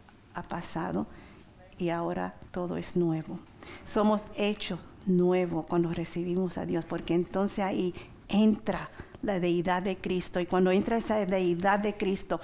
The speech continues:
todo demonio tiene que huir. Todo demonio tiene que huir cuando viene esa santidad de Cristo en nosotros. Todo demonio tiene que ir. Uno puede estar en la presencia de Dios.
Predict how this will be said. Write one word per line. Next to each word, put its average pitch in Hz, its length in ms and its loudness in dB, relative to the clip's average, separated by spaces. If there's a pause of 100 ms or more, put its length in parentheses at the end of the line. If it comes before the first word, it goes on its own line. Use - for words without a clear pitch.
(220)
todo 196 260 2
demonio 180 500 6
tiene 165 300 2
que 165 160 -4
huir. 147 240 -2 (800)
Todo 220 320 6
demonio 190 480 6
tiene 190 320 2
que 190 120 -2
huir 185 160 2
cuando 185 260 4
viene 202 280 2
esa 208 180 0
santidad 185 680 2
de 190 140 -2
Cristo 185 400 -2
en 170 80 6
nosotros. 170 500 0 (360)
Todo 233 460 4
demonio 185 560 6
tiene 185 300 4
que 180 160 -4
ir. 151 140 -2 (240)
Uno 190 200 4
puede 196 200 2
estar 196 240 0
en 185 100 4
la 175 80 0
presencia 170 520 -2
de 165 120 -2
Dios. 160 340 -6